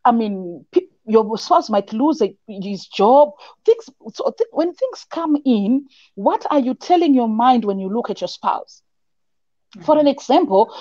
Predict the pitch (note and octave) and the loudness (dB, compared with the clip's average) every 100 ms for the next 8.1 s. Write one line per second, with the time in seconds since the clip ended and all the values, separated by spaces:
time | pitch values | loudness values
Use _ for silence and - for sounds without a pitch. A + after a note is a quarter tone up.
0 | - G#3 D4 C4 C#4 G#4 D4 A#3+ D4+ D4+ | -8 2 4 4 4 4 2 -6 -4 -6
1 | - B3 G3 E3+ - _ D#4+ E4+ - B3+ | -4 -2 0 -2 -10 _ -6 -4 2 4
2 | A3+ - - F4 E4+ A3+ A3 G#3+ B3+ D4+ | 4 -2 -10 -2 -2 2 0 2 2 4
3 | A#3+ F3+ B3 C4+ G3+ F#3+ G#3+ B3 - F#3+ | 4 2 -2 -2 -4 -2 0 0 -4 -12
4 | - G#3+ G3 G#3 G3+ E4 B3+ F#3 C3+ - | -2 -2 -2 -10 -6 -2 0 0 -2 -10
5 | _ _ _ _ _ _ _ _ - F4+ | _ _ _ _ _ _ _ _ 0 2
6 | - D4 A3+ - - F#4 - B3+ A#3+ C4+ | 2 -2 -2 -8 -6 -6 0 0 2 0
7 | C4+ A#3+ A#3 A#3 D4 E4 - G#3 D4 G#3+ | 2 2 2 2 4 2 0 -4 2 4
8 | F#4+ | 2